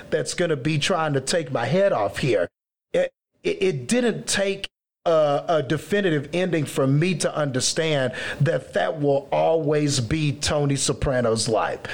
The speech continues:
So I, uh, appreciated the ending, uh, for those reasons.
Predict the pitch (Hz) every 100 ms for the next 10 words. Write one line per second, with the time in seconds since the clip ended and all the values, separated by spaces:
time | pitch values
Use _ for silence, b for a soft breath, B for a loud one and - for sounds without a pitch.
0 | B - - 170 151 143 131 - _ _
1 | _ 139 175 185 175 165 139 - 165 156
2 | 139 131 135 180 165 - - 208 - 208
3 | 180 160 151 147 143 156 160 143 135 123
4 | 117 107 - 147 131 120 - - 165 156
5 | 131 120 135 131 139 131 - 117 120 104
6 | - 69 71 -